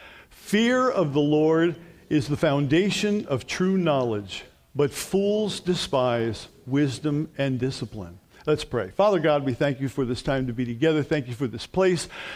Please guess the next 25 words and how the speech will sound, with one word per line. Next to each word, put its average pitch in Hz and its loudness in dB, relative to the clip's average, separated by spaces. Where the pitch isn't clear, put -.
that 165 0
you 190 4
have 160 2
so 196 4
abundantly 214 2
provided 165 2
for 175 2
us. 165 0
We 160 2
thank 180 2
you, 185 2
Lord 170 4
God, 160 4
for 147 2
everyone 170 4
who's 170 2
here, 233 4
and, 170 2
uh, 165 6
we 170 2
believe 160 4
that 156 4
everyone 147 2
is 131 -2
here 143 0